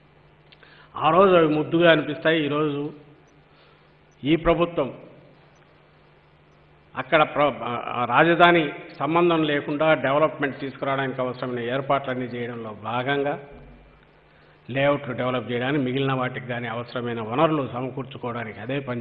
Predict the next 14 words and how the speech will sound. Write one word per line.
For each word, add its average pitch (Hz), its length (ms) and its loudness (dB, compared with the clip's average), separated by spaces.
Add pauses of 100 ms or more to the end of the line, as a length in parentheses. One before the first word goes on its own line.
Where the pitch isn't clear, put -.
చేయబోతే 110 440 -10
ఇమ్మీడియట్గా 123 760 -6 (1600)
ఎక్కడ 139 180 0 (640)
ఇల్లెక్కి 135 420 -6
గట్టిగా 120 300 -6
అరవడం, 120 400 -2
కేకలు 113 480 -8
వేయడం, 104 240 -12 (420)
ఘోరాలు 139 380 4
జరిగిపోతున్నాయి, 113 680 -6 (640)
మోసం 135 320 -2 (100)
జరిగిపోతుందని 107 720 -10 (720)
కేకలు 98 340 -6
వేయడం. 92 200 -18